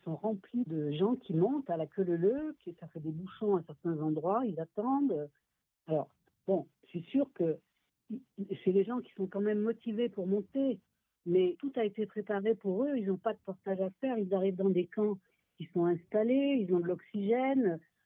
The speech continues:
la cascade de glace a été équipée, euh, il faut simplement qu'ils marchent, qu'ils arrivent à marcher, hein, et, et ils peuvent arriver jusqu'en haut. Il faut qu'ils soient motivés, bien sûr. C'est pas naturel du tout, euh, cette manière de, de faire de l'alpinisme. C'est, euh,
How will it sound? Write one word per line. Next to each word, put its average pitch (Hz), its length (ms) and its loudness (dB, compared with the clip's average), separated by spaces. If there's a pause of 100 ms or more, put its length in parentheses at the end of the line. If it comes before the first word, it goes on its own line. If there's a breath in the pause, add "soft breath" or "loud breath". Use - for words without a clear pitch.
(120)
la 180 100 -2
cascade 196 420 -2
de 180 120 0
glace 190 340 0
a 165 60 -2
été 165 260 -4
équipée, 247 720 0
euh, 165 120 0 (320)
il - 40 -20
faut 277 240 0
simplement 269 460 2
qu'ils 196 220 -6
marchent, - 380 -6 (120)
qu'ils 170 160 -4
arrivent 220 240 0
à 196 60 4
marcher, 139 500 -4 (160)
hein, 160 180 2 (460)
et, 165 160 4
et 165 140 -2
ils 160 100 0
peuvent 233 240 0
arriver 190 340 -2
jusqu'en 220 380 -6
haut. 190 180 2 (600)
Il 143 60 -20
faut 196 120 -4
qu'ils 190 160 -8
soient 208 160 2
motivés, 254 480 0
bien 196 160 2 (160)
sûr. 202 180 0 (400)
C'est 170 80 -4
pas 208 140 2
naturel 202 500 2
du 196 140 -6
tout, 240 320 -2
euh, 165 160 0 (320)
cette 180 160 -8
manière 202 400 2
de, 170 240 -2 (260)
de 165 80 -4
faire 196 180 0
de 180 100 -2
l'alpinisme. 175 720 -2 (100)
C'est, 160 160 0
euh, 151 100 0